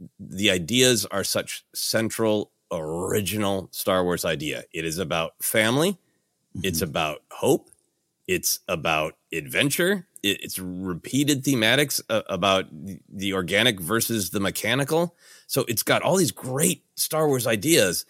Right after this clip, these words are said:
Speaker 1: but then it, to me, it's, it's doing something a little bit different in the way it's telling the, the story, is that it's willing to be extremely mournful and somber,
Speaker 2: Mm-hmm.
Speaker 1: and
Speaker 2: Mm-hmm.
Speaker 1: contrast that with Wrecker yelling about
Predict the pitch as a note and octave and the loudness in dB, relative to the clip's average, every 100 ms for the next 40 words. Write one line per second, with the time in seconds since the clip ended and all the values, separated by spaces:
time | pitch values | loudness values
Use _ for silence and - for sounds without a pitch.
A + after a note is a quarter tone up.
0 | _ - _ - A#2+ F#3 E3+ - C#3 E3+ | _ -20 _ -4 2 4 2 0 2 4
1 | E3 G#2 - A2+ - F#2 F2 B2+ D3 D#3+ | 6 4 2 0 0 -6 -4 2 2 4
2 | D3+ C3+ C#3 C3 B2+ B2 - G#2 G2+ G#2 | 2 2 2 2 0 0 -2 -4 -2 2
3 | C3+ C#3 A#2 F#2 A2+ A#2 G#2+ F#2+ F2+ G2 | 2 4 0 0 0 2 0 0 2 4
4 | F#2+ - G2+ F#2+ F#2 F2 - F2 - C3 | 2 2 0 0 -2 -6 -8 -6 -2 2
5 | G#2 E2 - E2+ F#2 E2+ - F2 A#2 C#3 | 2 2 -2 0 0 0 -2 -2 2 4
6 | B2 - E2 F#2+ F2 D#2+ _ _ _ _ | 2 0 -2 2 2 0 _ _ _ _
7 | _ - F#2 - - - - G2+ B2 C#3+ | _ -10 -8 -4 -4 -4 -4 0 4 4
8 | D#3 D#3 D3+ D3+ C3 A#2+ B2 A#2+ B2 B2+ | 4 4 4 4 4 4 2 2 2 2
9 | C#3 - _ _ - A2+ - A2+ F2+ D#2+ | 0 -8 _ _ -2 0 2 2 2 2
10 | E2+ D2+ C#2+ - _ _ G2 F2+ F2 F#2 | 0 0 -4 -10 _ _ -8 -4 -4 -4
11 | G2 A#2 D3 - F#2+ F#2+ F2+ F#2 - F2+ | 2 4 4 4 2 0 0 -4 -6 -2
12 | G#2+ G#2+ A2+ F#2 A2 A#2 G#2 G#2+ | 0 2 4 6 6 4 6 4